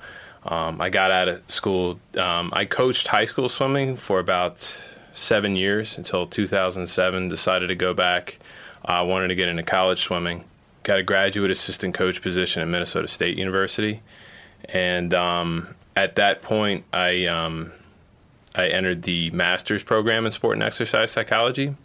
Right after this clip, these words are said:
And after a couple years there, decided I wanted to go on and do a P H D. Yeah, I think I was a little bit tired of, of coaching, but, um, just wanted to do something different.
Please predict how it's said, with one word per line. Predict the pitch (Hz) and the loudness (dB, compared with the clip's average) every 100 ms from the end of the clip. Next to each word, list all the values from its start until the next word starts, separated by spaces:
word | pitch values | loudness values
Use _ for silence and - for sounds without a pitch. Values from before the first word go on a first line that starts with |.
| - - | -6 0
And | 92 90 87 85 - | 2 2 2 0 2
after | 92 - 98 90 87 87 85 - | 2 2 0 2 2 0 -2 -4
a | |
couple | 98 101 92 95 | 0 0 2 2
years | 92 90 - | 2 2 2
there, | 90 | 2
decided | 87 85 92 87 85 | 2 0 2 2 2
I | 85 | 0
wanted | 87 85 | 0 -2
to | 85 | -2
go | 85 85 | 0 0
on | 87 85 | 0 -2
and | 85 87 | -4 -2
do | 87 | 0
a | 85 | 0
P | 82 - | -2 -2
H | 87 85 - | -2 -2 -2
D. | 90 85 82 - - - - - - | 0 -2 -6 -14 -18 -18 -20 -20 -18
Yeah, | - 98 | -6 -2
I | 95 | 0
think | 107 98 | 2 2
I | |
was | 92 | 2
a | 92 | 2
little | 92 | 2
bit | 87 85 | 0 0
tired | 92 87 87 | 2 2 2
of, | 82 - - - | 0 -6 -10 -2
of | 87 - | -2 0
coaching, | 101 98 - 98 87 | 2 2 2 0 0
but, | 90 85 82 - | 2 2 2 0
um, | 85 82 82 85 - - - - - - - - - | 0 0 -2 -6 -12 -20 -20 -20 -20 -20 -20 -20 -8
just | - 117 123 | -2 0 4
wanted | 117 104 | 4 4
to | 95 | 2
do | 98 95 | 2 2
something | 98 82 85 | 2 0 2
different. | 85 - 76 | 0 0 -6